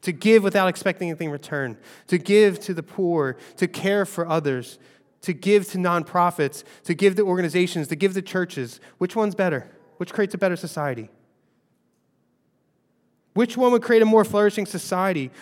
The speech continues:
One where everyone's using their freedom to sleep around, contributing to the growing number of unwanted single or unwanted ch-, pregnancies or single mothers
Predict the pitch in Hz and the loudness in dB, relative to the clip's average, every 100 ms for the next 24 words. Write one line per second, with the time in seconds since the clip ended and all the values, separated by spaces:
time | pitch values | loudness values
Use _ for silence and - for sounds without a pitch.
0 | - 170 214 226 196 208 220 202 151 208 | -6 2 4 4 4 2 2 0 0 -2
1 | 226 220 190 - 190 220 226 202 180 - | 0 0 0 -2 0 2 0 0 -6 -2
2 | 208 202 185 175 208 285 - - _ _ | -2 0 0 2 2 -2 -6 -16 _ _
3 | _ _ _ _ _ - 196 - 220 226 | _ _ _ _ _ -6 -6 2 2 2
4 | 240 240 233 208 170 214 226 220 220 202 | 0 -2 -2 -2 2 4 4 2 4 2
5 | 180 196 208 196 202 214 220 220 220 - | 2 2 2 2 0 2 2 2 -2 -16
6 | - - - 214 220 226 208 185 190 190 | -20 -16 0 0 2 -2 2 2 2 2
7 | 196 226 233 226 220 - - 220 226 220 | 4 4 4 2 -2 -8 -2 0 0 -2
8 | 233 226 226 214 - - - 151 147 - | -2 0 0 -2 -10 -20 -2 0 0 0
9 | 220 226 220 214 214 220 214 214 208 | 2 4 4 2 2 4 4 4 0